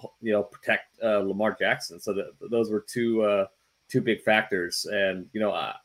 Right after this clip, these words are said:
and I, I don't know if the Ravens can get healthy or they have the ability to, um, build or develop guys fast enough to kind of savage this season. Um, we'll see. I mean, John Harbaugh has been a really good coach, and the Ravens have been,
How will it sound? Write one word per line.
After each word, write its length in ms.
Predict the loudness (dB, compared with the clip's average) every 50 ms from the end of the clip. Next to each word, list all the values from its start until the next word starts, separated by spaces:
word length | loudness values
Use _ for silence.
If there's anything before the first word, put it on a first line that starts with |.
| _ -8 -4
and 220 | -4 -2 -2 -4 -4 -4
I, 120 | -4 -4 -6 -8 -10 -4
I 60 | 0 2
don't 160 | 2 4 4
know 100 | 4 2
if 80 | 2
the 60 | 2 4
Ravens 540 | 4 4 4 4 2 0 -2 -4 -8 -12 _ -16
can 520 | -12 -6 0 2 4 4 4 2 0 -6 _ _ _ _ _ _ _ 0
get 160 | 0 2 4
healthy 420 | 4 4 4 4 2 2 4 4 4
or 160 | 4 4 2
they 140 | 0 0 0
have 240 | 0 0 0 0
the 80 | 0 -2
ability 520 | -2 0 2 4 4 4 4 2 0 0 -2 -2
to, 280 | 0 2 2 2 2 0
um, 340 | 2 2 2 0 0 -4 -8 _ 0
build 480 | 4 4 6 6 6 4 2 0 -4 _ _ _ _ _ _ -4
or 180 | 2 2 2 2
develop 420 | 2 2 4 6 6 6 6 6
guys 280 | 6 6 6 6 2 2
fast 400 | 2 2 2 2 0 -2 -8 -4
enough 280 | 0 2 2 2 0 -2 -12 -20 _ _ -10 -4
to 460 | 0 0 2 2 2 2 0 0 -2 -6 -10 _ _ _ _ _ _ -4
kind 160 | 0 0 0
of 80 | 0 0
savage 400 | 2 4 4 4 4 2 -2 -4
this 180 | -4 -4 -2
season. 480 | 0 0 0 0 -2 -4 -4 -4 -8 -10 -10 _ -2
Um, 300 | 0 2 2 2 0 0 0
we'll 120 | 2 2
see. 240 | 4 6 6 6 8
I 40 | 6
mean, 140 | 4 4 4
John 220 | 4 4 4 4
Harbaugh 360 | 4 4 4 6 6 6 6
has 100 | 4 2
been 340 | 2 0 0 0 0 -4 -6 _ _ _ _ _ _ _ _ _ -20 -10 -6
a 60 | -4 0
really 260 | 2 4 4 4 4
good 200 | 2 0 0 2
coach, 300 | 4 4 4 4 2 0
and 140 | -2 -2 2
the 40 |
Ravens 380 | 4 4 4 4 2 0 -4 -2
have 300 | 0 0 0 0 0 2
been, 480 | 4 4 6 6 4 2 0 -4 -6